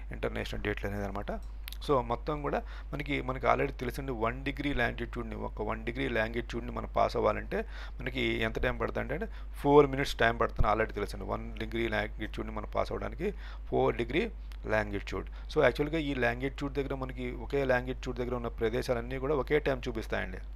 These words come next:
ఏ అయితే సిటీలు ఉన్నాయో, ఏ ఏరియాలు ఉన్నాయో, ఇవన్నీ కూడా మనకి ఒకే time చూపిస్తాయి అనమాట. Okay, Let us take ఇక్కడ, ఆ, ట్వంటీ ఫోర్ degrees longitude ఉందనుకోండి. So, ఈ longitude దగ్గర ఇక్కడ, ఇక్కడ ఏ time ఉంటుందో ఇక్కడ కూడా అదే time ఉంటుందన్నమాట. So, అన్నీ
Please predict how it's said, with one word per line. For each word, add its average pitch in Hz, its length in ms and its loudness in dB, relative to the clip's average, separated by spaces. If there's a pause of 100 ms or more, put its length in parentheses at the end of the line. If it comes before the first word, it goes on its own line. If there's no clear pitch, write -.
(200)
ఏ 117 100 0
అయితే 123 200 -2
సిటీలు 117 360 -4
ఉన్నాయో, 110 320 -4
ఏ 113 400 -2
ఏరియాలు 113 240 0
ఉన్నాయో, 110 260 -4 (420)
ఇవన్నీ 143 360 0
కూడా 139 200 4
మనకి 139 220 4
ఒకే 139 220 6
time 127 300 4
చూపిస్తాయి 104 340 -2
అనమాట. 95 240 -4 (360)
Okay, 175 200 6 (480)
Let 113 120 4
us 117 80 6
take 123 180 0
ఇక్కడ, 117 240 2 (360)
ఆ, 120 100 8
ట్వంటీ 123 320 2
ఫోర్ 127 200 4
degrees 120 340 0
longitude 117 460 0
ఉందనుకోండి. 113 460 -4
So, 123 320 -2
ఈ 123 80 -4
longitude 123 540 0
దగ్గర 131 160 0
ఇక్కడ, 127 220 0
ఇక్కడ 117 380 0
ఏ 127 100 2
time 120 220 -2
ఉంటుందో 120 220 -4
ఇక్కడ 123 180 -4
కూడా 117 180 2
అదే 113 140 2
time 104 200 -2
ఉంటుందన్నమాట. 95 380 -6
So, 104 120 -6
అన్నీ 127 260 -6